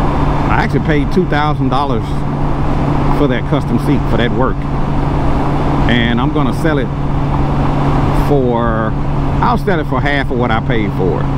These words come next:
I'm just gonna send you the seat, the passenger backrest,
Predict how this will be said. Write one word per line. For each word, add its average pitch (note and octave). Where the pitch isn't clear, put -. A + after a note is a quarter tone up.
I'm D3
just D3+
gonna C#3
send E3
you C#3+
the A#2
seat, F3
the C3+
passenger C#3+
backrest, C#3